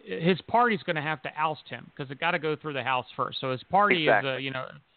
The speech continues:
Speaker 1: it's Republican dominated. So I, I, I don't, I'm with you on that. I don't believe at all that, that, uh, they're gonna go ahead and say, "You know what? Let's impeach him."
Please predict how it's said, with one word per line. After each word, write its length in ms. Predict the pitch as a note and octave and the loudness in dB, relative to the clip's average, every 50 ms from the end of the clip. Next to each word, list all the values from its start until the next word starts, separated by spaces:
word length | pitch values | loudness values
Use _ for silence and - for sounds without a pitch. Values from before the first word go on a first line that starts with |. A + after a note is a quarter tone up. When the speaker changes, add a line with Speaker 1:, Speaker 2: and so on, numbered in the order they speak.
| _ - | _ -2
Speaker 1:
it's 180 | E3 E3 - - | -2 0 0 0
Republican 560 | D#3+ C#3 - G3 G#3 F#3+ F#3+ D#3 D3 C#3 C3 | -2 2 4 2 2 2 0 -2 -2 -2 2
dominated. 560 | B2 C3+ C3 B2+ B2 A#2+ A#2 A#2+ A#2+ A#2+ A#2+ - | 4 4 4 4 2 0 -2 -2 -2 -4 -4 -4
So 140 | C3 B2+ | -2 -2
I, 300 | B2+ D3 - - D#3+ E3 - | -2 -2 -2 -4 -4 -4 -2
I, 80 | E3+ E3+ | 0 0
I 40 | F3 | 2
don't, 160 | F3+ E3 D#3+ | 2 2 4
I'm 200 | - - G3 F3 | 4 4 4 2
with 140 | D#3 C#3 - | 0 -2 -2
you 180 | - D3 C#3 B2+ | -2 -2 0 -2
on 80 | B2 A#2+ | -2 -4
that. 160 | A#2+ B2+ C#3 | -4 -2 2
I 80 | E3 | 2
don't 160 | F3+ F3+ E3 D#3 | 2 2 2 0
believe 260 | D#3+ D3+ D#3+ D#3 C#3 | 0 0 0 2 2
at 80 | C3+ B2+ | 2 4
all 240 | C3 C#3 C#3+ C3+ C3 | 6 6 6 4 4
that, 140 | B2+ B2+ - _ - | 2 -2 -4 _ -6
that, 160 | C#3+ C3 B2+ - _ - | -6 -6 -6 -6 _ -4
uh, 160 | C3 B2 B2 | -2 -2 -2
they're 120 | B2 C#3+ C#3+ | -2 -2 -2
gonna 220 | C3+ D3 C3+ C3+ | -2 -2 -2 -2
go 160 | C3 C#3 C3+ | 0 0 2
ahead 180 | C3 B2+ C3+ B2+ | 2 2 0 -2
and 80 | A#2+ A2 - | -4 -6 -4
say, 80 | - C3 | -2 -2
"You 140 | C3 C3+ C#3 | 0 0 2
know 80 | D3 | 4
what? 200 | D3+ D#3 D#3 - - _ - - - - - _ - | 4 4 4 2 -2 _ -20 -20 -20 -20 -4 _ 2
Let's 200 | D#3 D3+ - - | 2 2 2 0
impeach 340 | B2+ A#2 - B2+ A#2+ - | -4 -4 -4 -6 -6 -8
him." 160 | - C3+ C#3 | -10 -16 -18